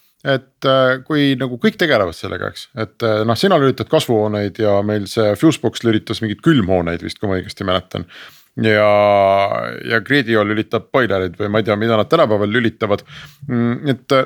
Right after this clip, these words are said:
et siin nagu, noh, nagu Taavi ka enne juba natuke juttu tegi, et siin tekib see olukord, kus see teenus on ikkagi enam-vähem täpselt samasugune turul. Noh, et see, see väga vähe nagu tellija jaoks erineb, eks ole. Et sa ei saa nagu öelda, et mul on nagu,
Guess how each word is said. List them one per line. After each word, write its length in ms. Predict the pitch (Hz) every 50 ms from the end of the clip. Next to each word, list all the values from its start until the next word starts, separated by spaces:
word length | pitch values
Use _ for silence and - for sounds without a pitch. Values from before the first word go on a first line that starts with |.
| - _ - 143
et 220 | 143 127 - - - - -
siin 240 | - - 165 165 160
nagu, 300 | 156 165 156 165 156 139 - 165
noh, 140 | 151 139 127
nagu 160 | 156 151 160
Taavi 240 | 151 196 196 156 135
ka 140 | 127 143 170
enne 160 | 190 165 127
juba 140 | 117 110 131
natuke 220 | 156 - - - 180
juttu 160 | 175 - 127
tegi, 180 | 160 170 165 120
et 80 | 104
siin 160 | - - 123
tekib 240 | 131 175 175 - 170
see 140 | - - 147
olukord, 380 | 170 208 190 - 120 113 101 -
kus 160 | - 113 - -
see 80 | -
teenus 380 | - 185 196 180 151 120 101 -
on 140 | 110 107 110
ikkagi 240 | - - 117 107 143
enam-vähem 460 | 165 151 113 98 101 98 98 101 101 104 101 110 107 120 123 117 113 _ -
täpselt 320 | - 160 160 - - 110 -
samasugune 480 | 156 147 135 110 127 123 113 104 95 90
turul. 260 | - 87 - 82 82 82 82
Noh, 120 | 95 90
et 160 | 98 - -
see, 80 | 113 104 - - - - - -
see 80 | 135 123
väga 240 | 151 175 160 147 123
vähe 300 | 131 151 151 135 120 110 104 101
nagu 240 | 104 98 90 104 95
tellija 360 | 135 151 151 135 113 104 104 101 98
jaoks 260 | 95 95 - - 123
erineb, 320 | 123 120 98 85 85 87 -
eks 160 | - - - -
ole. 160 | 85 85 - _ - - - _ _ -
Et 80 | -
sa 160 | - - 123
ei 80 | 110 -
saa 160 | 151 143 120 104
nagu 180 | 101 101 98 107 120
öelda, 240 | 139 131 104 87 92
et 100 | - 117
mul 160 | 123 131 117
on 160 | 110 104 101 98 98
nagu, 220 | 101 95 98 98